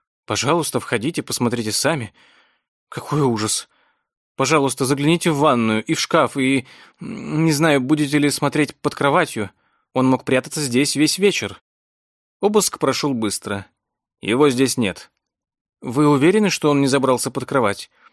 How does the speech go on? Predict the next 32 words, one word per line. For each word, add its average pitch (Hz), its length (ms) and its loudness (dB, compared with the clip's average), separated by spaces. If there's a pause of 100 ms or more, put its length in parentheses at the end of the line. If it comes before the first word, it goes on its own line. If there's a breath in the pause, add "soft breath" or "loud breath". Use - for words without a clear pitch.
(460 soft breath)
«Нет, 127 400 -2
какая 135 340 0
же 131 120 0
я 135 100 4
глупая. 110 460 -2 (560 soft breath)
Его 127 240 2
вообще 131 300 2
не 170 100 2
может 120 240 0
здесь 110 240 -2
быть, 104 260 -4
ведь 113 220 -6
я, 113 380 0
когда 113 300 -4
ложилась, 110 460 -2
запирала 110 520 -2
дверь 107 320 -2
на 110 100 -2
ключ». - 460 -4 (680)
«Спасибо, 180 460 2
мисс, 117 260 0
и 135 60 0
ещё 139 220 2
раз 175 220 2
извините 147 420 0
за 135 100 2
беспокойство. 101 760 -4 (140)
Спокойной 202 500 4
ночи». 104 380 0 (720)
Молодой 160 340 4
человек 147 420 2
поклонился 156 760 0